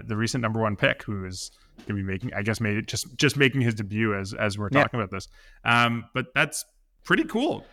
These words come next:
Speaker 1: I don't know.
Speaker 2: I
Speaker 1: I, I don't know. Like, is, i-, is New Jersey, like, a, a big,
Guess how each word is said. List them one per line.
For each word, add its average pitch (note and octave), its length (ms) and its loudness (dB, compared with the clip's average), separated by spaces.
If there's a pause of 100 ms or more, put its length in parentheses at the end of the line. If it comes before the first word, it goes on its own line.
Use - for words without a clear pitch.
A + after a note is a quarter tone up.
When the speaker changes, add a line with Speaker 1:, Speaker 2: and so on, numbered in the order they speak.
Speaker 1:
I A2 100 0
don't F3+ 120 2
know. F#3 100 6
Speaker 2:
I B3 60 8 (100)
Speaker 1:
I, C#3 200 2 (100)
I B2+ 60 2
don't D3+ 260 2
know. E3 400 -2
Like, A#2 260 -4
is, A#2+ 180 -4 (600)
i-, D3+ 180 2
is C3+ 160 2
New C#3 160 2
Jersey, B2 440 0
like, A2 200 0
a, - 140 -6 (120)
a G#2+ 100 -8
big, G#2+ 400 -2